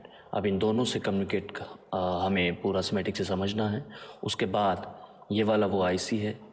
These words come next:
जो produce करेगा आपकी वीपीएच power, जो बहुत सारी जगह पे जाएगी। इस power आईसी में भी, इस वाले आईसी में भी,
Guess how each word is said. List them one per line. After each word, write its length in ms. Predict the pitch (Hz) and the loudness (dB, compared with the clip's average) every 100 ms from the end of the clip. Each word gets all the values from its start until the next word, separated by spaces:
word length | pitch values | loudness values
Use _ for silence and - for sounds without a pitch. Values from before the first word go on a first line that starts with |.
| - - _ - - _ - | -20 -20 _ -20 -20 _ -2
जो 80 | 110 | 0
produce 380 | 101 98 107 - | 2 2 2 2
करेगा 360 | 101 90 90 90 | 0 0 2 0
आपकी 240 | - 101 | 0 -2
वीपीएच 380 | 98 92 92 - | 0 0 0 -2
power, 380 | 95 85 - - | -2 -2 -2 -2
जो 140 | 98 | -2
बहुत 320 | 90 107 104 - | 2 2 2 0
सारी 200 | 92 90 | 0 2
जगह 260 | 90 90 | 2 0
पे 120 | 90 | -2
जाएगी। 440 | 90 95 85 - - - - - - - 104 | -2 -2 -2 -4 -8 -12 -20 -20 -20 -6 -4
इस 100 | - | 0
power 300 | 98 92 92 | 0 2 2
आईसी 260 | 90 - | 0 0
में 180 | 92 90 | 0 0
भी, 280 | 90 90 - - - - - - - - | -2 -6 -8 -16 -20 -20 -20 -20 -12 -4
इस 160 | 104 104 | -2 0
वाले 200 | 92 92 | 2 2
आईसी 300 | 90 - 98 | 2 0 -2
में 160 | 90 | -2
भी, 120 | - | -4